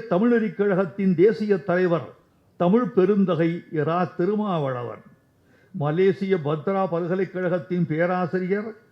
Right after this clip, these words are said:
முனைவர் டத்தோ பரமசிவ முத்துச்சாமி. மலேசிய புத்ரா பல்கலைக்கழகத்தின்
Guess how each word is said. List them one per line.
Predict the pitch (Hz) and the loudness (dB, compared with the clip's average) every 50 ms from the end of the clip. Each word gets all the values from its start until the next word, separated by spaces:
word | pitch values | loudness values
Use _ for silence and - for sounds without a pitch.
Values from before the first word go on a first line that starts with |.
| _ _ _ _ - | _ _ _ _ -4
முனைவர் | 143 156 170 175 180 180 170 156 151 131 | -2 0 2 2 2 2 2 0 -2 -2
டத்தோ | 117 180 170 - 202 185 170 - | -4 -6 -2 2 2 2 2 2
பரமசிவ | - 156 165 196 226 220 156 180 190 180 170 | -2 -2 -2 0 0 0 0 0 0 0 0
முத்துச்சாமி. | 156 151 151 - - - 170 131 - - 156 135 117 113 110 98 - - - - _ _ _ _ _ _ _ _ _ _ _ _ _ _ _ _ _ _ _ _ _ _ _ _ _ - | -2 -2 -4 -6 -8 -10 -12 -12 -10 -10 -10 -10 -10 -10 -12 -14 -16 -20 -20 -20 _ _ _ _ _ _ _ _ _ _ _ _ _ _ _ _ _ _ _ _ _ _ _ _ _ -6
மலேசிய | 143 156 185 214 240 247 240 226 - 220 226 220 | -2 0 2 4 4 4 2 2 0 0 0 0
புத்ரா | 180 165 185 180 156 208 208 214 214 208 | 2 2 0 0 0 0 0 0 0 0
பல்கலைக்கழகத்தின் | - 175 185 185 175 202 214 208 208 196 208 196 175 185 175 - - 190 170 160 | -2 -2 -2 -2 0 0 0 0 -2 -4 -2 -2 -2 -2 -2 -4 -6 -6 -4 -4